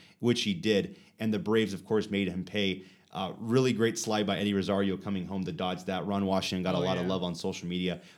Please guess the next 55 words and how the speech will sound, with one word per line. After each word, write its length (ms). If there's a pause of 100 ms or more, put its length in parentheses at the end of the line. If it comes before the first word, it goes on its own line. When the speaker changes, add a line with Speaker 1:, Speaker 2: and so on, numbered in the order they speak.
Speaker 1:
But 240
Ozzie 260
Albies 360
coming 240
in 80
with 120
a 40
very 200
clutch 300
single. 500 (240)
And 180
then, 140
of 140
course, 260
Austin 320
Riley, 240
kind 180
of 80
the 80
guy 220
that's, 320
that 180
just 220
has 160
stepped 400
up 160
for 60
the 80
Braves 340
this 180
year, 220 (220)
comes 280
through 120
with 100
a 60
huge 600
double 460 (120)
to 100
the 80
wall 500 (320)
off 260
Urias, 380
and 160
they 80
tie 260
it 160
four 240
four. 280
And 140
I 60
feel 160
like 140
from 140
that 200
moment, 400